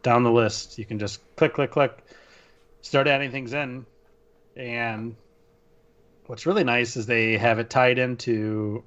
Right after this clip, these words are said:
all of the prominent P C retailers, so, you know, Amazon, Newegg, uh, a couple other ones around,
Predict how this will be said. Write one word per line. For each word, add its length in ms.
all 180
of 80
the 80
prominent 500
P 160
C 440
retailers, 640
so, 320
you 80
know, 60
Amazon, 720
Newegg, 580
uh, 200
a 60
couple 260
other 220
ones 240
around, 500